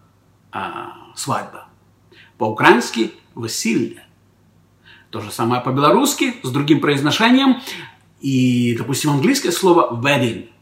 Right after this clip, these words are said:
Но мне очень нравится, а, произношение и тема,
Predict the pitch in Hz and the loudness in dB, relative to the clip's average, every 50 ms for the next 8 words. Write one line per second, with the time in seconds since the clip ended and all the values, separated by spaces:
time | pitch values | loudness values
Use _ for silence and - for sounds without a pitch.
0 | _ _ _ _ _ _ _ _ _ _ _ _ - - - - - - - 143 | _ _ _ _ _ _ _ _ _ _ _ _ -20 -20 -20 -20 -14 -4 2 4
1 | 151 147 135 135 160 175 175 - 233 190 - 175 156 135 127 135 139 139 127 113 | 4 4 6 6 6 6 4 6 4 4 4 4 2 4 4 4 2 2 -2 -4
2 | - - 139 127 123 117 117 117 - - _ _ _ _ - - 123 120 117 113 | -2 0 2 2 2 2 -2 -6 -12 -20 _ _ _ _ -12 -6 -4 -2 -2 -2
3 | 110 104 101 101 - - - - - - - - _ _ - - 135 131 113 113 | -2 -4 -6 -8 -10 -12 -14 -16 -20 -20 -20 -20 _ _ -6 -2 0 0 0 0
4 | 123 117 - - 180 185 202 196 180 170 160 156 147 139 - - - - _ _ | -2 -4 0 2 4 6 6 8 8 6 6 4 -2 -6 -12 -18 -20 -20 _ _
5 | - 131 123 120 117 113 110 - - - - - 139 147 151 151 143 135 131 127 | -8 -6 -4 -2 -2 -2 -4 -6 -6 -8 -6 -4 -2 0 0 2 2 2 2 0
6 | 131 - | -2 -6